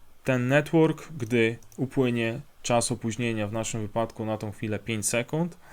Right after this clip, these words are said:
więc ten warunek będzie spełniony, ten również będzie spełniony, ponieważ, jak wiemy, sterownik wykonuje kod programu od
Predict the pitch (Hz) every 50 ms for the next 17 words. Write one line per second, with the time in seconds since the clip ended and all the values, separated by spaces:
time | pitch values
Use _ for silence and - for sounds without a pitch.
0 | - - - - - - - - - - - - - - _ _ _ _ _ -
1 | _ - 113 110 113 107 - - 156 151 139 131 131 135 131 131 123 117 117 127
2 | 117 110 113 107 - - 117 113 123 135 143 151 151 160 156 151 147 143 - -
3 | - - - _ _ - - - - - 143 135 135 131 127 123 - 123 135 156
4 | 151 123 123 117 113 104 104 113 117 113 107 107 104 - - 117 117 120 123 131
5 | 139 147 160 170 185 185 165 - - _ - _ _ _ _ _ - - - _
6 | - - 131 120 120 117 113 110 107 107 - - - - - _ _ _ _ _
7 | - 120 123 117 123 123 120 113 - - - 120 120 117 113 113 110 107 101 107
8 | - 117 110 110 107 104 101 98 - - - - - - - - - - - -
9 | 127 120 - - - 117 107 113 113 110 107 104 101 107 - - - _ _ _
10 | - 127 139 139 139 - - -